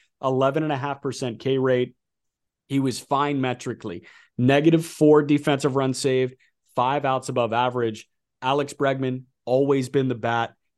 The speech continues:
and the bat came out to play in twenty twenty-two.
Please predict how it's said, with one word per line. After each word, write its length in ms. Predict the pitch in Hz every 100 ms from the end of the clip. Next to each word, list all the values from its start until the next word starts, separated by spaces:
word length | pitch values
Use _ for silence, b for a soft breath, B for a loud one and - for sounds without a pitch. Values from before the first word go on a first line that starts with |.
| -
and 120 | 117
the 60 |
bat 480 | 107 101 120 135 - -
came 400 | - 127 117 117 -
out 400 | 120 123 123 -
to 200 | - 110
play 560 | - - - 110 104 90
in 280 | - 117 107
twenty 280 | 113 98
twenty-two. 560 | 95 95 90 - 71 65